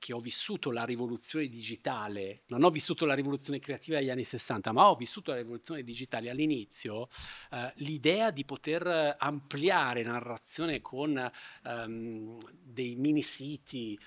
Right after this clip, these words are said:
eh, dei, dei, dei content digitali che non andavano in televisione, ma, eh, potevi avere le,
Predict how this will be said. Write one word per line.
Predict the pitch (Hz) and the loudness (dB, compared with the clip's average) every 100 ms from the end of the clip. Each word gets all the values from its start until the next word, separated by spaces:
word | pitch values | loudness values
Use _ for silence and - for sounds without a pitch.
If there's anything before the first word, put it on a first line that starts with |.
| - 123 | -12 -4
eh, | 120 120 | -2 -2
dei, | 117 120 | -4 -6
dei, | 123 127 127 123 | -2 -2 -2 -2
dei | 127 - | -4 0
content | - 165 175 165 156 143 143 | 6 8 6 4 4 4 2
digitali | 139 127 139 139 151 160 | 0 -2 0 2 4 2
che | 131 | 0
non | 127 143 | 0 2
andavano | 139 165 160 | 4 4 4
in | 135 | 2
televisione, | 139 131 117 117 180 160 | -2 -4 -8 -2 0 0
ma, | 117 131 165 - - - | -2 -2 -2 -4 -10 -6
eh, | 123 120 - | -4 -6 -8
potevi | 135 156 143 | -6 0 2
avere | 131 156 | 4 4
le, | 139 | 2